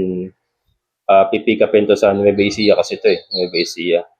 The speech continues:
Ayan, six hundred nga lang po ang isa. Six hundred. So, medyo, ano, medyo pricey pero worth it naman kaysa bibili tayo ng mga, ano na, ng mga laspag na, <laughs> na galing na ng farm. Kasi ganun din yung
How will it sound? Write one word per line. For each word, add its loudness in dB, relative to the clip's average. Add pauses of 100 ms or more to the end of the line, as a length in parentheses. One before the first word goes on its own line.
Ayan, -4
six -4
hundred 2
nga 4
lang 0
po 0
ang 0
isa. 0
Six -16
hundred. 0 (640)
So, 6
medyo, 2
ano, -4 (400)
medyo 0
pricey 0
pero 6
worth 2
it -8
naman 0
kaysa 0
bibili 0
tayo 4
ng -2
mga, 0 (160)
ano -4
na, -2 (560)
ng 0
mga 2 (120)
laspag 0
na, -4 (480)
<laughs> -20
na 4
galing 4
na 4
ng 2
farm. 2
Kasi 2
ganun 2
din 4
yung 2